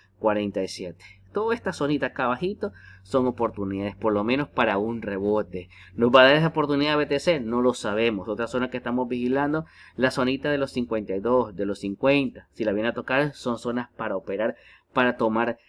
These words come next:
decisiones, que no se nos olvide, ¿ok?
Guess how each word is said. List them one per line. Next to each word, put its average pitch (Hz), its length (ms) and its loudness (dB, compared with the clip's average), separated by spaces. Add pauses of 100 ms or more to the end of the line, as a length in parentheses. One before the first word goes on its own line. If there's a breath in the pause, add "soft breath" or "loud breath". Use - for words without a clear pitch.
(140 soft breath)
decisiones, 110 720 -2
que 117 160 -6
no 101 140 -6
se 107 160 -6
nos 104 180 -8
olvide, 87 400 -10
¿ok? 160 300 0